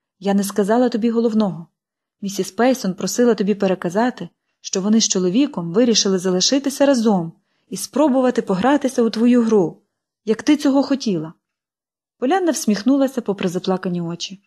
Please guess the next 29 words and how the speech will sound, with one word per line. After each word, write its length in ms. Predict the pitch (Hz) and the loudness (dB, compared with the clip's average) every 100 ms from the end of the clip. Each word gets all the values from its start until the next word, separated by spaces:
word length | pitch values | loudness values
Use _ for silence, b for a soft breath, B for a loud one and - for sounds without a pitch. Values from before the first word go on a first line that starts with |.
| _ _ _ | _ _ _
«Справді? 640 | - - 359 453 190 170 _ _ _ _ - | -10 -2 0 0 -2 -4 _ _ _ _ -6
Вона 220 | 214 311 | 0 0
так 220 | 381 392 | 0 -2
і 40 | 294 | -4
сказала? 640 | - 277 330 466 254 190 _ _ _ _ - | 0 0 2 2 2 -2 _ _ _ _ -10
Ой, 240 | 226 226 | -4 -2
я 180 | 165 220 | -2 -2
така 340 | 233 277 302 233 | 0 0 2 2
рада!» 440 | 277 330 180 175 _ _ _ _ _ _ _ _ | 2 0 -2 -8 _ _ _ _ _ _ _ _
«Так, 440 | - 330 349 - _ _ _ | -10 -10 -10 -16 _ _ _
і 100 | 226 | -4
вона 240 | 240 349 | -2 -2
сказала, 500 | 392 269 208 208 233 | -2 -4 0 0 -2
що 180 | 247 262 | -4 -6
сподівається, 600 | - 208 185 190 233 302 | -4 -2 -2 -2 -4 -4
що 160 | 285 285 | -4 -2
ти 120 | 269 | -4
також 360 | 262 190 202 277 | -2 -4 -2 -2
зможеш 440 | 214 190 214 247 | 0 0 0 -2
із 140 | 240 | -4
цього 260 | - 196 208 | -4 -4 -2
порадіти». 560 | 302 330 247 220 220 214 _ _ _ _ _ _ | -2 0 0 -2 -4 -18 _ _ _ _ _ _
Поліанна 400 | 190 190 190 180 | -4 -2 -2 -2
швидко 400 | - 233 277 240 | -2 -2 -2 -2
підвела 380 | 226 202 202 196 | 0 0 0 0
очі. 400 | 175 175 - - _ _ _ - | -2 -6 -10 -16 _ _ _ -4
«Але, 180 | 208 208 | -2 0
тітонько 460 | - 285 302 311 | 0 0 0 0
Полі, 440 | 302 285 262 175 | -2 2 2 0